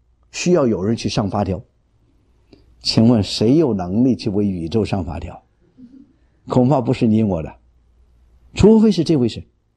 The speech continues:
是不是？所以你不管科学怎么发展，怎么样进步，没有一个人可以离开神。这看得很清楚。尤其是如果我们好好的看一看这几百年现代科学的发展史，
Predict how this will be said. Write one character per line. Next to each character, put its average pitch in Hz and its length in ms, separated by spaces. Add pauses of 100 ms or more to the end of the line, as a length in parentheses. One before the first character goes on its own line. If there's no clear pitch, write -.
(220)
是 - 140
不 135 80
是？ 139 100 (220)
所 - 140
以 214 40
你 214 40
不 294 260
管 135 180
科 185 200
学 180 100
怎 147 100
么 117 80
发 127 220
展， 101 160 (220)
怎 151 200
么 190 120
样 190 120
进 151 220
步， 113 160 (180)
没 196 220
有 226 100
一 151 200
个 156 80
人 139 100
可 - 180
以 123 40
离 104 160
开 117 100
神。 - 160 (1300)
这 - 160
看 - 180
得 156 60
很 95 160
清 120 160
楚。 - 100 (840)
尤 185 260
其 175 100
是 139 220
如 127 160
果 139 80
我 117 80
们 110 140
好 95 260
好 123 140
的 110 180 (1000)
看 151 240
一 120 80
看 101 300 (380)
这 139 120
几 180 280
百 101 160
年 90 180
现 156 260
代 98 140
科 110 180
学 101 120
的 92 80
发 90 180
展 90 140
史， - 160